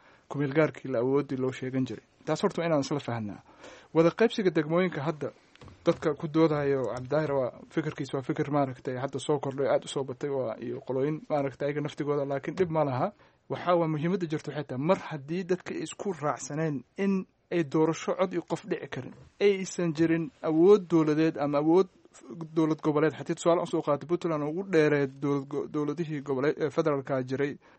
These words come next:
ayaga ugu taariikh dheeraayo madaxweyneyaal badan soo maray. Haddii xataa la yidhaahdo maanta degmooyinka u noqdo, oo Cabdiweli Gaas madaxweyne ka la yidhaahdo degmooyinka Puntland aad ka talisid, gaarsii cod doorasho ah inay dadka soo doorto, xili-, xildhibaano inay soo doortaan oo degmooyinka ay matalaan, ma keeni karo.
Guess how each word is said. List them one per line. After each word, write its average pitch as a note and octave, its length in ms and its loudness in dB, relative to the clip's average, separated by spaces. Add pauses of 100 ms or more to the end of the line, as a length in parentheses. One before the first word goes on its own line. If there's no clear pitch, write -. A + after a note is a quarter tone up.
ayaga C#3+ 240 4
ugu D3 140 2
taariikh D3 280 0
dheeraayo C3+ 340 4
madaxweyneyaal C#3 500 2
badan C#3+ 200 0
soo C#3 180 0
maray. A#2 200 -2
Haddii C#3 280 -2
xataa - 260 -2
la D3+ 80 0
yidhaahdo C#3+ 220 2
maanta D#3 360 2
degmooyinka D3 540 0
u - 80 -2
noqdo, D3+ 320 -2 (340)
oo A2 80 -2
Cabdiweli D#3 400 -2
Gaas D3+ 220 0
madaxweyne C#3+ 380 -4
ka E3 140 -2
la D3+ 80 -6
yidhaahdo C3+ 300 -6
degmooyinka D#3 600 -2
Puntland D#3 500 0
aad C#3+ 160 0
ka G#3 120 2
talisid, C#3 340 -2 (360)
gaarsii F3 520 0 (180)
cod F#3+ 160 0 (140)
doorasho E3 400 4
ah B2+ 80 0
inay E3 160 -2
dadka E3+ 240 -8
soo F#3+ 180 2
doorto, F3 240 -2
xili-, D3+ 440 -2
xildhibaano D#3+ 420 2
inay F3 160 0
soo E3+ 160 2
doortaan D#3 420 -2
oo C#3+ 100 0
degmooyinka D3+ 560 2
ay C#3+ 160 2
matalaan, C3+ 440 0 (140)
ma F3+ 100 2
keeni D3+ 260 0
karo. - 220 -12